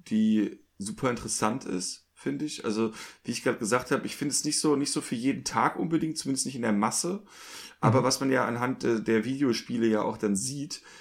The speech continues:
Speaker 1: ähm, dass es auch nicht sein, also dass sie auch anderen Sound können. Sie können eben auch den Sound, der dich so ein bisschen beiläufig, sag ich mal, begleitet irgendwie.
Speaker 2: Mhm.
Speaker 1: Und, ähm, ich denk halt einfach, es ist, es ist so ein bisschen Rap,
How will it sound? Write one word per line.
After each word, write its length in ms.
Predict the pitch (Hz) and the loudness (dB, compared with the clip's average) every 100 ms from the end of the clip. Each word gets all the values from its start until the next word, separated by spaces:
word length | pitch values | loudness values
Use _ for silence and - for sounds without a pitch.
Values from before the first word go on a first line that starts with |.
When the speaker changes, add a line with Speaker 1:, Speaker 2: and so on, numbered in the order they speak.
| - _ _ | -20 _ _
Speaker 1:
ähm, 640 | 107 110 107 104 101 - - _ | 4 6 6 4 2 -2 -14 _
dass 320 | - 113 - - | 0 2 2 0
es 160 | 117 | -2
auch 200 | - 117 | -2 -2
nicht 160 | 120 - | -4 -2
sein, 260 | 107 110 107 | 0 0 0
also 140 | 104 | 0
dass 160 | 110 - | 2 2
sie 100 | 95 | 0
auch 240 | 113 - | -2 -4
anderen 240 | 123 117 | -2 0
Sound 340 | 101 104 95 98 | 0 0 0 0
können. 380 | - 92 90 - _ _ | 0 0 0 -6 _ _
Sie 160 | - 98 | -8 -4
können 280 | 120 120 113 | 0 0 0
eben 200 | 113 110 | -2 0
auch 200 | 107 110 | -2 -2
den 160 | 113 | -2
Sound, 460 | 101 110 113 110 - | 0 2 0 0 2
der 160 | 107 | 2
dich 200 | 101 104 | 2 -4
so 80 | - | -4
ein 60 | 107 | -2
bisschen 520 | 107 - 110 104 101 - _ _ _ _ - | -2 -2 0 -2 -6 -20 _ _ _ _ -20
beiläufig, 1080 | - - - - 104 117 107 107 107 104 | -20 -20 -8 0 4 6 8 6 4 -2
sag 160 | 110 104 | 2 2
ich 160 | 101 | 0
mal, 160 | 101 101 | 0 2
begleitet 580 | 98 95 101 120 - - | 2 2 2 2 -2 -4
irgendwie. 580 | - 98 101 - 117 - - - - - - | 0 0 -2 -4 -6 -6 -18 -20 -20 -20 0
Speaker 2:
Mhm. 80 | - | 4
Speaker 1:
Und, 380 | 113 113 113 - | 4 4 0 -2
ähm, 500 | 104 107 107 104 - - | -4 -2 -2 -4 -8 -12
ich 160 | 101 - | -8 -2
denk 240 | 117 147 | -2 2
halt 240 | 151 135 - | 2 0 -2
einfach, 340 | 117 123 - - - - | 0 -2 -4 -14 -16 -10
es 140 | - 113 | -6 -2
ist, 260 | 117 - | -2 -2
es 160 | - 113 | -4 -2
ist 120 | 120 | -2
so 60 | 131 | 0
ein 80 | |
bisschen 380 | 117 131 139 117 | 0 2 2 4
Rap, 340 | 113 127 - | 4 2 -2